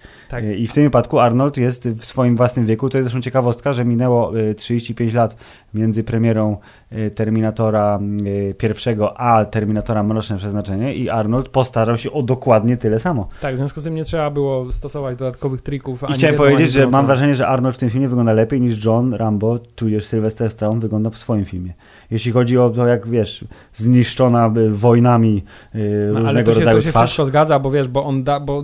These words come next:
Speaker 1: John Rambo przez całe to życie mimo wszystko żył wojną, a, y, on zaznał spokoju i rzeczywiście, y, ten
Speaker 2: Tak.
Speaker 1: spokój bardzo uszanował.
Speaker 2: Więc wygląda na młodszego i bardziej wychillowanego.
Speaker 1: Ale to jest, Filip,
Speaker 2: No.
Speaker 1: właśnie ten moment, którym ten film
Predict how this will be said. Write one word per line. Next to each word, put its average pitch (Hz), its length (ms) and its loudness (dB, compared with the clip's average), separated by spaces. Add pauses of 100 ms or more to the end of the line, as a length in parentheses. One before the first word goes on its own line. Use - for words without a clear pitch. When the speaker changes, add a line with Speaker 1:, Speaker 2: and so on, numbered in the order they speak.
Speaker 1:
John 139 140 0
Rambo 151 280 -2
przez - 200 -10
całe 151 200 -2
to 139 100 -4
życie 143 200 -6
mimo 139 300 -6
wszystko 143 320 -10
żył 151 240 0
wojną, 135 400 -2 (480)
a, 127 640 -4
y, 143 220 -14 (100)
on 165 260 -6 (160)
zaznał 147 380 -4
spokoju 139 500 -2 (120)
i 131 100 -10
rzeczywiście, 156 760 -6
y, 151 80 -6 (440)
ten 151 160 -8
Speaker 2:
Tak. 139 160 -4
Speaker 1:
spokój 151 300 -4
bardzo 139 280 -2
uszanował. 131 300 -2
Speaker 2:
Więc 107 120 0
wygląda 123 260 2
na 120 80 4
młodszego 120 420 2
i 139 60 4
bardziej 127 260 2
wychillowanego. 117 500 -2
Speaker 1:
Ale 151 120 0
to 285 160 -4
jest, 294 160 -4
Filip, 233 140 -4
Speaker 2:
No. 247 80 2
Speaker 1:
właśnie - 240 0
ten 175 140 -6
moment, 226 400 -4
którym 202 560 -4
ten 156 340 0
film 240 400 -6